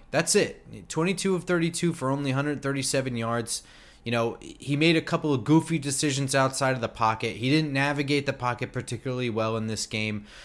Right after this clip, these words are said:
You know, some of his throws were a little bit off. The timing was a little bit off. I know it's a harsh criticism, but it was a,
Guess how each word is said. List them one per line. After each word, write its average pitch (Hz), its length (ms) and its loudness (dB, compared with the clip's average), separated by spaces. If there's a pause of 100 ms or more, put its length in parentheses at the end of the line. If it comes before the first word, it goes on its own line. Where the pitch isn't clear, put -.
(180)
You 104 60 -6
know, 104 80 -4
some 160 240 2
of 170 100 2
his 170 140 2
throws 151 420 4
were 143 80 2
a 143 60 4
little 131 240 0
bit 123 120 0
off. 110 380 -2
The 113 80 -4
timing 143 400 0
was 131 140 0
a 120 40 -4
little 123 160 -2
bit 110 140 -2
off. 101 220 -2 (840)
I 160 120 6
know 185 200 8
it's 175 140 6
a 139 60 4
harsh 147 280 2
criticism, 170 680 -2
but 135 260 2
it 123 200 -4
was 127 200 0
a, 123 140 0